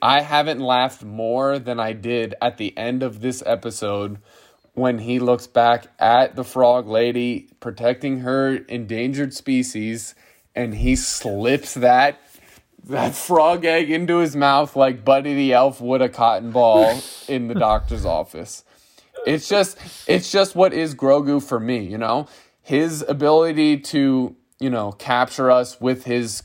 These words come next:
cuteness, adorableness by doing something so bad. Um, so bad, you know, it's literally an evil act. Um, but for me, you know, that's, that's what makes Grogu, you know,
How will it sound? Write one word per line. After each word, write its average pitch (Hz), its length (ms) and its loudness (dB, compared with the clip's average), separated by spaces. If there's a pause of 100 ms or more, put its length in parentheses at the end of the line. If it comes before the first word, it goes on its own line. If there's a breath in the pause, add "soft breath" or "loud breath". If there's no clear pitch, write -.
cuteness, 147 560 -2
adorableness 127 960 0 (200 soft breath)
by 131 140 2
doing 139 240 0
something 185 480 -2
so 180 480 2
bad. 127 680 0 (880 loud breath)
Um, 117 640 0 (260)
so - 480 2
bad, 95 600 -2
you 135 80 -2
know, 139 260 4
it's - 200 -4
literally 160 720 0
an 117 180 -6
evil 156 420 -2
act. 107 540 -2 (580 soft breath)
Um, 117 600 0 (320)
but 143 200 2
for 139 200 0
me, 147 440 0
you 131 100 0
know, 123 180 2
that's, 123 420 2 (200)
that's 139 360 2
what 143 220 0
makes 131 280 -4
Grogu, 131 760 2
you 127 100 -2
know, 117 220 -4